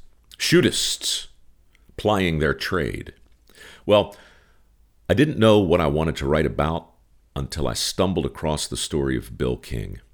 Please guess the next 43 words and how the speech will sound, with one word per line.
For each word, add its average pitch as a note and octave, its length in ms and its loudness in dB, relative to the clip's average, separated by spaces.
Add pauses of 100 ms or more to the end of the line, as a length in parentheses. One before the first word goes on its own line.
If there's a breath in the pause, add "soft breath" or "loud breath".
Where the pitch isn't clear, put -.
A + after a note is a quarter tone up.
(340)
Now, C2 220 -4 (260)
I'm - 80 -6
not F#2+ 180 2
giving F2+ 240 4
anything D2 320 0
away, C2 420 2
but - 220 -6
I G2+ 100 2
didn't G#2 140 4
know E2+ 140 2
who C#2+ 160 0
Bill C2+ 240 0
King C2+ 300 -4
was, A#1+ 300 -2
and B1+ 80 -6
I'm, A1+ 220 -6 (260)
I'm B1+ 60 -6
guessing C2+ 380 0
you C#2+ 100 0
don't A#1 260 -4
either. A#1 440 -6 (760 soft breath)
But D2 160 2
when C#2+ 160 0
you F#2 140 4
hear D#2+ 460 4 (200)
what D2+ 200 2
he F#2 120 0
did, E2 320 2 (1000)
when, C2 340 -2
uh, A#1+ 320 0 (1700)
well, A#2+ 120 -8
I - 20 -8
think A#2 140 -4
it - 80 -6
started F2+ 400 2
with A#1 160 -4
an A#1 80 -6
Indian C2 480 -4 (120)
who C#2+ 120 -6
wandered C2+ 360 -2
onto C2 240 -2
his - 120 -8
property, G2 580 -6